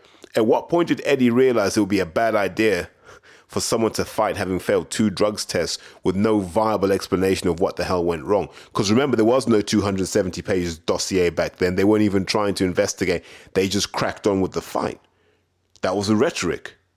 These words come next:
It was, "Yeah, both guys want the fight to happen." It wasn't, "Yeah, we're investigating. And while we investigate, we figured let the fight happen."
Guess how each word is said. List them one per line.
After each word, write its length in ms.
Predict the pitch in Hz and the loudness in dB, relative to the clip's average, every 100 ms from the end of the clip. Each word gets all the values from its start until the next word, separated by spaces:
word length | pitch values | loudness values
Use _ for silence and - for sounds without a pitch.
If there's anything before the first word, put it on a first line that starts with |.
| _ | _
It 200 | - 107 | -6 -2
was, 260 | 101 104 95 - _ _ - | 2 2 0 -6 _ _ -2
"Yeah, 140 | 110 | 0
both 260 | 92 113 107 | 2 0 2
guys 200 | 110 95 | 0 2
want 180 | 101 90 | 0 0
the 60 | |
fight 280 | - 104 82 | -4 -4 -4
to 80 | 78 | -4
happen." 340 | 120 - - - - _ | -4 -6 -12 -18 -20 _
It 60 | 95 | -4
wasn't, 480 | 95 175 131 117 - _ - - _ _ _ _ _ | 0 2 2 0 -2 _ -20 -20 _ _ _ _ _
"Yeah, 180 | 117 120 | 0 2
we're 180 | 107 98 | 4 2
investigating. 800 | 107 - 87 85 80 80 78 69 _ | 0 -2 -4 -4 -4 -6 -8 -12 _
And 100 | 95 | -2
while 140 | 101 101 | 2 2
we 100 | 101 | 2
investigate, 540 | 92 95 - 95 101 | 0 -2 -2 -2 0
we 100 | 92 | -2
figured 340 | - 98 90 85 | -2 -2 -2 0
let 180 | 90 | -2
the 100 | - | -4
fight 220 | - 95 82 | -4 -4 -2
happen." 460 | 85 - 85 80 | -6 -6 -6 -8